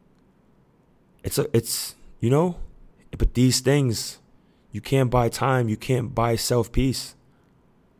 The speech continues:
You can go on a private island by yourself. Beautiful. That doesn't stop. That's, that doesn't stop your mind still wondering. There's no price on, on self-peace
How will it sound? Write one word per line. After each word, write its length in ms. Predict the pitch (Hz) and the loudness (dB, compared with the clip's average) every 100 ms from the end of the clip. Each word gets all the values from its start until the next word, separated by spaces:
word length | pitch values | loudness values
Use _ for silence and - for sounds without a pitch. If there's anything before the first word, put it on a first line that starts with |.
| - | -6
You 100 | 131 | -4
can 120 | 143 | 2
go 140 | 139 | 4
on 80 | 135 | 6
a 60 | 113 | 6
private 400 | - 117 120 - | 6 8 4 4
island 300 | 113 113 101 | 2 2 2
by 100 | 98 | 0
yourself. 600 | 92 87 - 101 87 - _ _ _ _ | 0 -2 -2 -2 -2 -6 _ _ _ _
Beautiful. 720 | - 131 165 139 - 90 - _ _ _ _ _ _ _ _ _ _ _ - | -6 4 6 6 2 -6 -6 _ _ _ _ _ _ _ _ _ _ _ -6
That 180 | 139 107 | -4 2
doesn't 300 | 120 110 104 | 2 4 0
stop. 400 | - 117 131 - _ _ _ _ | 0 0 0 -4 _ _ _ _
That's, 240 | - 110 - | -4 -4 -2
that 200 | - 107 | -2 2
doesn't 260 | 127 120 | 4 4
stop 360 | 117 - 131 - | 2 2 2 4
your 100 | 117 | 2
mind 460 | 107 110 120 117 104 | 2 0 2 0 -2
still 300 | - 117 107 | 2 4 4
wondering. 540 | 101 135 104 87 - _ _ _ _ _ _ _ _ _ _ - | 4 2 0 -4 -8 _ _ _ _ _ _ _ _ _ _ -4
There's 200 | 113 110 | 0 2
no 160 | 123 117 | 4 4
price 340 | 113 127 123 | 4 0 2
on, 120 | 113 | -2
on 200 | - 107 | -2 -2
self-peace 840 | 98 - 113 98 - 135 120 - | 0 0 0 0 0 2 0 -6